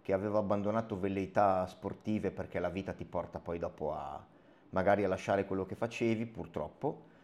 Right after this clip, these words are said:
E a un certo punto mi sono reso conto che era il caso che iniziassi a muovermi. Ho fatto un po' di palestra, poi ho scoperto la corsa e mi sono innamorato di questo, di questo sport, facendolo diventare una parte della mia vita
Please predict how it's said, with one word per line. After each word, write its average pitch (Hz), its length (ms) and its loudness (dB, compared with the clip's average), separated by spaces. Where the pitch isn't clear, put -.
E - 60 -4
a - 40 4
un 101 40 0
certo 113 180 0
punto 117 200 0
mi 127 80 2
sono 98 160 -2
reso 95 180 0
conto 101 220 -2
che 107 60 -2
era 95 100 2
il 90 40 -4
caso 92 200 0
che 90 80 -8
iniziassi 87 360 -8
a 87 40 -4
muovermi. 82 560 -8
Ho - 60 -12
fatto 104 200 -2
un 104 60 0
po' 113 100 2
di 123 80 4
palestra, 139 480 2
poi 113 140 0
ho 117 40 0
scoperto 98 360 -2
la 95 80 0
corsa 87 500 -6
e 82 60 -6
mi 87 100 -8
sono 87 220 -8
innamorato 87 580 -4
di 87 120 -4
questo, 80 500 -6
di 95 80 -2
questo 107 240 -2
sport, 123 380 2
facendolo 117 480 -2
diventare 104 420 0
una 113 140 0
parte 95 320 -2
della 95 160 2
mia 92 180 0
vita 92 480 0